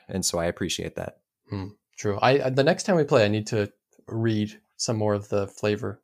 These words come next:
Speaker 2: stuff, uh, and pick, try and pick up on some more of the jokes and whatnot. Yeah.
Speaker 1: Yeah, yeah, it's pretty cool.
Speaker 2: Yeah.
Speaker 1: Well, not, enough about that, though. What should we do now? What do you wanna do now, Nate? Should we just hang up the call?
Speaker 2: <laughs>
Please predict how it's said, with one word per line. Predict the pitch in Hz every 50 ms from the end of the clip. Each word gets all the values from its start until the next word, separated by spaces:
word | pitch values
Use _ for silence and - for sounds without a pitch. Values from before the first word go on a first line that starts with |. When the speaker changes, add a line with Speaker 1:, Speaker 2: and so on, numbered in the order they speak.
| _
Speaker 2:
stuff, | _ - - - 98 95 - - _ _ _ _ _ _ _ _ _ _ - - - -
uh, | 113 95 95 92 -
and | - 113 101 95 - _ _ _ _
pick, | - 143 131 135
try | - 143 120
and | 107
pick | 104 127 110 110
up | 104 107
on | 107 104
some | 104 - 110
more | 107 104
of | 104
the | 104 104
jokes | 104 107 101 98 - - -
and | 101 98
whatnot. | 104 104 107 107 107 107 - - _ _ _ _ _ _ _ _ _ _ _ _ _
Yeah. | - 110 98 127
Speaker 1:
Yeah, | 165 170 156 117 87 95 -
yeah, | 117 123 107
it's | -
pretty | - - 113 110 -
cool. | 110 - - _ _ _ _ _ _ _ -
Speaker 2:
Yeah. | - - - _ _
Speaker 1:
Well, | - 147 147
not, | 170 233 240 - -
enough | 156 175 220 226
about | 233 139 117 92 - -
that, | 90 82 80 -
though. | - 82 76 78 80 - _ _ _ _ _ _ _ _ _ _ _ _ _ _ _ _ _ _
What | - 156
should | - - 139
we | 117
do | 104 101
now? | 90 87 85 87
What | 87 - 131
do | 131
you |
wanna | 117 107 98 87
do | 92 90
now, | 87 90 87 85
Nate? | 87 90 92 - _ _ _ _ _ _
Should | - 143
we | 165
just | 165 147 -
hang | 127 120 117
up | 113 -
the | -
call? | - - 104 104 101 104 101 - _ _ _ _ _ _ _ _ _
Speaker 2:
<laughs> | -